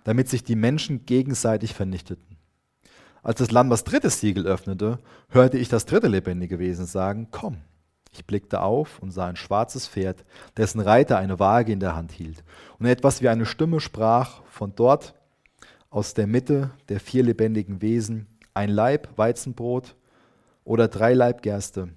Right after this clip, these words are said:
für einen Tagelohn und verschwende das Olivenöl und den Wein nicht." Und als das Lamm das vierte Siegel öffnete, hörte ich das vierte lebendige Wesen sagen:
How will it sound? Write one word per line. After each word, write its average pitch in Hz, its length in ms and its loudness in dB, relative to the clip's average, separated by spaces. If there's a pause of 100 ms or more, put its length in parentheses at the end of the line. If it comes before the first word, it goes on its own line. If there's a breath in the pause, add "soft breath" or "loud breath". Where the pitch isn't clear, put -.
für - 220 -6
einen 104 220 -4
Tagelohn 85 580 -8 (340)
und 113 140 -10
verschwende 160 600 0
das 120 220 2
Olivenöl 127 800 -2 (220 loud breath)
und 107 120 -6
den 101 200 -2
Wein 92 220 -2
nicht." 80 340 -18 (880 soft breath)
Und 120 100 4
als 123 140 8
das 113 180 2
Lamm 139 220 4
das 120 160 0
vierte - 320 -2
Siegel 98 360 -6
öffnete, 98 640 -6 (380 soft breath)
hörte 139 260 6
ich 127 140 -4
das 110 180 -2
vierte 175 300 4
lebendige 98 560 -2
Wesen 92 300 -8
sagen: 98 500 -6